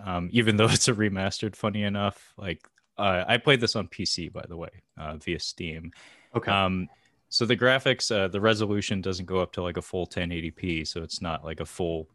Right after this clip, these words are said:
Speaker 1: true H D game. Um, but I think that's a holdover from the game's origins as a Wii U product.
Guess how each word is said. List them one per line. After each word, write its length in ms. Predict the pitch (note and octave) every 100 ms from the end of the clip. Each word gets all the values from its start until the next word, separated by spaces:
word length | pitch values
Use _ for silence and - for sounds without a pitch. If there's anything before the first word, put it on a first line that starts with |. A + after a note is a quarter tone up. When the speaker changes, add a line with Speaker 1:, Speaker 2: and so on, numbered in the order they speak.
| -
Speaker 1:
true 360 | - F#2+ E2+ -
H 260 | - - -
D 120 | F2+
game. 460 | D#2+ F2+ F#2+ A2+ - _
Um, 380 | D#2+ D#2+ D#2+ - -
but 140 | G2
I 60 | G2
think 280 | - A2 F#2+
that's 180 | G2+ F#2+
a 60 |
holdover 580 | - G2 G2 F#2 F2 F2+
from 220 | - F2
the 60 | F2
game's 260 | F#2 F2 D#2+
origins 720 | F2 F2+ F2+ F#2+ F#2 - -
as 200 | F2 E2+
a 60 | E2
Wii 280 | F2 E2+
U 200 | F2 F2+
product. 500 | - G#2 F#2+ G2+ -